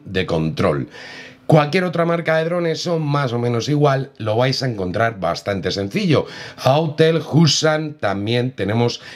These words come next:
esa opción de poder configurarlo. Si vamos aquí, vamos a personalización de los botones y como veis, un toque sería centrar el estabilizador, lo que yo tengo, o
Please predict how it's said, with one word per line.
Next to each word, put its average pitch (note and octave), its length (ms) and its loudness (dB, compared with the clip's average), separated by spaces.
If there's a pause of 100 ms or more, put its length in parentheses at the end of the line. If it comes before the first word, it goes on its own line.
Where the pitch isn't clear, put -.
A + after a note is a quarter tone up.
esa E3+ 300 4
opción B2 440 0
de A2+ 120 2
poder G2 480 0 (340)
configurarlo. A#2+ 1040 2
Si - 120 -8
vamos G2 320 0
aquí, G3 440 2
vamos G2+ 460 0 (280)
a D3+ 300 2
personalización C3 920 2
de C#3 120 4
los D#3 180 4
botones F3+ 580 2
y F3+ 120 0
como F#3+ 320 2
veis, F#3 320 0 (280)
un F#3+ 280 6
toque C#3 360 2
sería A#2 440 2
centrar F2+ 440 0
el A2+ 120 0
estabilizador, A2 720 0
lo E2+ 140 -2
que F2+ 120 -2
yo B2 180 0
tengo, G3 280 2
o A3 80 -10